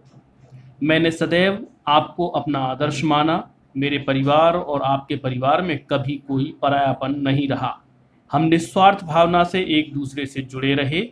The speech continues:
सुख दुख, राजनीतिक, गैर राजनीतिक सभी परिस्थितियों में हम एक दूसरे के हितों के लिए तटस्थ खड़े रहे। आपने मुझे बहुत प्यार और सत्कार दिया, मैंने भी आपके प्यार का सम्मान करते हुए बराबरी से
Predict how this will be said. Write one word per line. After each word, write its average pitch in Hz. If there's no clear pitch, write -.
सुख 226
दुख, 190
राजनीतिक, 147
गैर 156
राजनीतिक 139
सभी 185
परिस्थितियों 156
में 175
हम 143
एक 175
दूसरे 139
के 135
हितों 143
के 175
लिए 143
तटस्थ 190
खड़े 156
रहे। 123
आपने 226
मुझे 220
बहुत 160
प्यार 147
और 156
सत्कार 135
दिया, 120
मैंने 165
भी 180
आपके 143
प्यार 135
का 139
सम्मान 151
करते 156
हुए 151
बराबरी 170
से 147